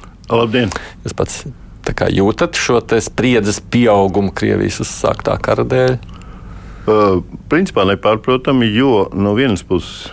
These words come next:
Speaker 1: mēs, ā, visi sekojam kara gaitai, no otrām kārtām pa-, jau pašā kara sākumā radās šīs aktualitātes, tātad kā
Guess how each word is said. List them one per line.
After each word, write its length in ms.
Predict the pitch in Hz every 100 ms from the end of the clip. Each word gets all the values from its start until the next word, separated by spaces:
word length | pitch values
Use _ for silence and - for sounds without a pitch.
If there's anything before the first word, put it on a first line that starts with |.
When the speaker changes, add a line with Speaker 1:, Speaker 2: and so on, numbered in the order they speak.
| -
Speaker 1:
mēs, 500 | - 90 98 101 95 -
ā, 180 | - 95 85 - - - - - - - - - -
visi 240 | 113 113
sekojam 640 | - 117 107 104 92 87 85
kara 400 | - 101 78 73
gaitai, 560 | 78 92 90 - - 131 - - -
no 160 | 92 95
otrām 240 | 101 113
kārtām 480 | 110 110 101 95 85 -
pa-, 180 | - 107 -
jau 160 | 107 98
pašā 400 | - 110 - 80
kara 240 | - 92
sākumā 560 | - 98 95 110 113 113 - - - - -
radās 440 | 101 175 90 85
šīs 240 | - 92 98
aktualitātes, 720 | 92 - 104 104 113 113 -
tātad 400 | 101 87 85 -
kā 220 | 110 98